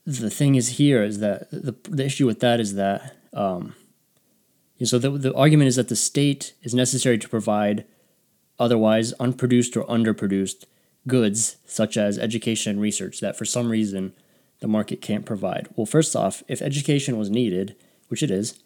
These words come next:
then, um, the market would provide it. I mean, we have private schools, right? But forget private schools. Like, if something is needed, then there will be a market for it. I mean, you look at, like, I mean, cavemen didn't have, um, a government, right? But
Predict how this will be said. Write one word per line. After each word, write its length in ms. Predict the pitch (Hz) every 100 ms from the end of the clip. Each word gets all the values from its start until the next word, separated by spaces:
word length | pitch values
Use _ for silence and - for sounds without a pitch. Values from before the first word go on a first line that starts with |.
| _ -
then, 500 | 120 120 110 104 110 -
um, 220 | 110 104
the 80 | 104
market 360 | 120 143 123
would 140 | - 107
provide 340 | 143 160 156
it. 180 | - - - _ -
I 140 | 117
mean, 140 | 113 123
we 80 |
have 120 | 131 139
private 280 | 113 101
schools, 280 | - 131 117
right? 280 | 95 104 - _ - _ -
But 220 | 127 -
forget 320 | - 139 151
private 240 | 135 123 120
schools. 300 | - 113 104
Like, 160 | 101
if 140 | - -
something 320 | 151 156 175
is 100 | 147
needed, 300 | 143 160 123
then 140 | 117 110
there 120 | 123
will 120 | 127
be 140 | 120
a 60 | 120
market 360 | 113 151 107 -
for 220 | 90 82
it. 140 | - _ _ _ _
I 100 | -
mean, 180 | 117 123
you 80 | 127
look 220 | 143 147
at, 100 | 156
like, 220 | 127 113 - - - -
I 60 | 127
mean, 200 | 110 104
cavemen 440 | - 127 135 110
didn't 280 | 107 98 -
have, 460 | 107 104 101 101 -
um, 400 | 104 101 101 95 _ _ _ -
a 80 | 110
government, 480 | 107 95 101 113
right? 180 | 101 98
But 220 | 110 -